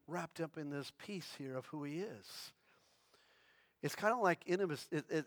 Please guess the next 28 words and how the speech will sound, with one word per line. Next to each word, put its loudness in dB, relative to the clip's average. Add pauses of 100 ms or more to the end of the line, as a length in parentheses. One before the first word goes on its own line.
it's, -2
it's -4
this 4
intimacy 0
with -4
God 0
that 2
is 0
so -2
hard -4
to -4
describe -4
because -4
we -8
can't -6
describe 0
him -6
fully. -6 (1500)
Because -2
he's -4
so 0 (1120)
awe, -6 (680)
awesome -6
as -4 (380)
who -2
he 2
is. -2 (1600)
I, 8